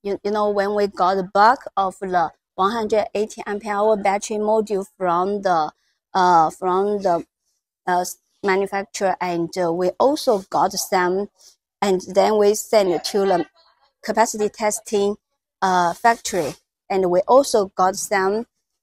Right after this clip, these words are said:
battery module is not in full capacity,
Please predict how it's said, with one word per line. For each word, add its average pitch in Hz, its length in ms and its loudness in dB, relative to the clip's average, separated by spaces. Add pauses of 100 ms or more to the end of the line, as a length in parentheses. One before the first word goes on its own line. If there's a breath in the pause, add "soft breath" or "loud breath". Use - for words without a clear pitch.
(280)
battery 208 420 0
module 202 680 2
is 185 220 -2
not 185 540 0 (160)
in 196 300 0 (440)
full 214 240 4
capacity, 185 680 -2